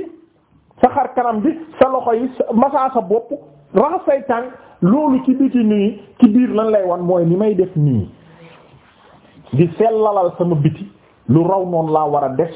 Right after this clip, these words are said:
sama biir. "Wa siyaabaka fa tahhir." Te sa mbubbum biir di sa xol, fa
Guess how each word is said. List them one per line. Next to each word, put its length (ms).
sama 180
biir. 300
"Wa 140
siyaabaka 520
fa 140
tahhir." 480
Te 140
sa 100
mbubbum 640
biir 540
di 100
sa 140
xol, 320
fa 100